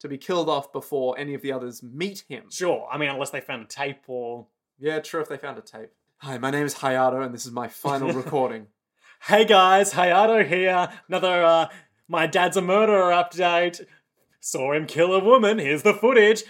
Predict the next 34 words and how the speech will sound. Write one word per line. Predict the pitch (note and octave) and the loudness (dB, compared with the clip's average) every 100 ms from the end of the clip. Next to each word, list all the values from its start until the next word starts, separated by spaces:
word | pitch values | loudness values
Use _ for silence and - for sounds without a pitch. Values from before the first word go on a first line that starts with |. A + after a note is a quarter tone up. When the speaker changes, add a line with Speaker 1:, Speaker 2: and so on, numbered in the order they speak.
| - | -8
Speaker 2:
Be | C#3+ | -6
sure | D3+ D#3+ | -2 -2
to | E3 | -2
smash | E3 D3+ D#3 | 0 0 2
that | F#3+ G#3+ G#3+ | 0 0 2
like." | A#3+ A#3 A#3 G4 - A#4 A#4 - _ | 4 6 6 2 -2 -2 -4 -8 _
<laughs> | - _ _ | -20 _ _
Speaker 1:
"And | D3+ | -8
if | D3+ E3+ | -6 -4
you | E3+ | 2
wanna | F#3+ F#3+ | 2 2
see | G3 | 2
more | F#3 G#3 G#3 | 4 6 6
of | G3 | 6
my | G3 F3+ | 2 2
dad | F#3+ G3+ | 4 2
killing | G3+ G#3+ G#3+ | 4 4 4
people, | F3 D#3+ F#3 F#3+ - _ | 2 -2 0 -2 -6 _
be | A#2+ | -14
sure | A2 D#3 D#3+ | -6 -2 -2
to | |
subscribe." | - D#3+ - E3+ D#3+ D#3 - - G3+ - G3+ | -4 -8 -8 2 4 6 2 -2 -8 -8 -6
Speaker 2:
<laughs> | G3+ - _ | -6 -8 _
Speaker 1:
You | C3+ G#2+ | -12 -8
sick | - - - D#3+ A#2+ | -4 -2 0 -2 -4
fucks. | - - - A3 F#3+ - - - _ _ _ - | -8 -14 2 4 4 -2 -8 -14 _ _ _ -6
Uh, | D3+ D#3 D#3 D#3 | -4 -2 -2 -4
but | F#3+ | -4
I | B3 | -4
don't | D4+ | -2
think | D#4+ A#3 | -4 -4
he's | A#3+ A3+ | -4 -4
gonna | E3+ B2+ | -4 -4
die. | A2 G#2+ | -6 -10